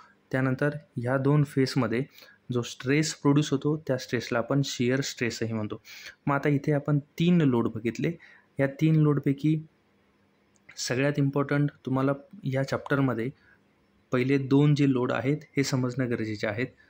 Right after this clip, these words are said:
पहिला कॉम्प्रेसिव्ह, दुसरा टेन्साईल लोड, नंतर आहे इसेंट्रिक लोड म्हणजे सेंटरपासनं एक सर्टन अमाऊंट अवे आहे तो ॲक्सिसपासनं. तिसरा आहे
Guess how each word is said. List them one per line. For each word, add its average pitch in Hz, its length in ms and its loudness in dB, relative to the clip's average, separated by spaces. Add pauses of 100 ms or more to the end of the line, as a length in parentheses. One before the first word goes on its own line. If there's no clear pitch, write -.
(400)
पहिला 127 240 0
कॉम्प्रेसिव्ह, 135 720 -2
दुसरा 131 360 -4 (280)
टेन्साईल 120 420 0
लोड, 127 160 0 (640)
नंतर 127 280 -4
आहे 139 240 0 (140)
इसेंट्रिक 151 520 0
लोड 110 220 -2
म्हणजे 120 260 -2
सेंटरपासनं 139 880 -2 (720)
एक 139 140 -2
सर्टन 135 440 -2
अमाऊंट 131 380 0 (160)
अवे 135 280 0
आहे 113 200 -4
तो 117 280 -4 (720)
ॲक्सिसपासनं. 123 680 -4 (400)
तिसरा 147 320 0
आहे 147 280 0